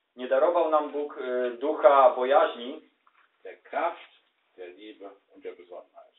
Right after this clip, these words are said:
Speaker 1: ale ducha mocy, miłości i trzeźwości.
Speaker 2: Das, was Gott tut, ist immer mit Kraft verbunden.
Speaker 1: To, co Bóg czyni, jest zawsze powiązane z siłą.
Speaker 2: Wenn wir uns durch sein Wort und seinen Geist leiten lassen, dann ist auch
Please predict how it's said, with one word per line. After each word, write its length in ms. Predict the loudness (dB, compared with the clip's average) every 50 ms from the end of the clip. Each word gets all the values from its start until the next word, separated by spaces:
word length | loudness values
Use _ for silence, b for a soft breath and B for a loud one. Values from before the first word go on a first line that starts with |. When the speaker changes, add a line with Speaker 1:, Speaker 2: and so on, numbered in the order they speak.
| -6 0
Speaker 1:
ale 460 | 2 2 4 6 4 4 4 2 -6
ducha 460 | -12 -12 -2 0 2 2 2 0 -2
mocy, 460 | -2 -2 -2 -2 -4 -8 -10 -10 -10
miłości 720 | -10 -12 -6 -4 -4 -4 -4 -6 -10 -14 -14 -16 -16 -16 _
i 380 | -20 -20 -18 -18 -16 -16 -18 -18 _ _ _ _ _ _ _
trzeźwości. 680 | -20 -14 -14 -12 -12 -10 -8 -8 -8 -8 -10 -14 -20 _ _ _ _ _ _ _ _ _ _ _ _ _ _ _ _ _ -6
Speaker 2:
Das, 240 | -2 -2 -2 -2 -2
was 280 | -4 -6 -6 -6 -10 -6
Gott 320 | -2 2 2 2 0 -2 -10 -14 -16 _ _ _ -8
tut, 320 | -6 -6 -4 -4 -6 -8 -10 -18 -20 -20
ist 140 | -20 -20 -18
immer 360 | -14 -6 -4 -4 -4 -4 -6 -12 _ -16
mit 140 | -16 -16 -16 _ _
Kraft 420 | -12 -6 -2 -2 -2 -2 -4 -14 -20 _ _ _ _ -14
verbunden. 440 | -14 -14 -14 -14 -20 -20 _ _ _ _ _ _ _ _ _ -10
Speaker 1:
To, 140 | -10 -6
co 120 | -6 -6 -6
Bóg 260 | -6 -8 -10 -10 -12
czyni, 300 | -12 -12 -10 -10 -8 -8
jest 200 | -8 -8 -6 0
zawsze 320 | 0 0 0 0 -6 -8
powiązane 600 | -8 -8 -6 -6 -4 -2 -2 -2 -2 -2 -8 -8
z 60 | -10 -12 -12 -10
siłą. 280 | -4 -4 -2 -4 -4 -6 _ _ _ _ -2
Speaker 2:
Wenn 160 | -2 0 2
wir 120 | 2 2
uns 160 | 2 0 -4 -8
durch 180 | -10 -8 -4
sein 300 | -4 -2 -2 -2 -6 -4 0
Wort 340 | 4 4 6 4 4 0 -8
und 180 | -20 _ _
seinen 260 | -6 -6 -6 -6 -6 -4
Geist 380 | -2 -2 -2 -2 -4 -6 -6
leiten 300 | -4 -4 -4 -4 -6 -8
lassen, 260 | -8 -8 -8 -8 _
dann 140 | -18 -18 -18
ist 120 | _ -14 -14
auch 160 | -14 -14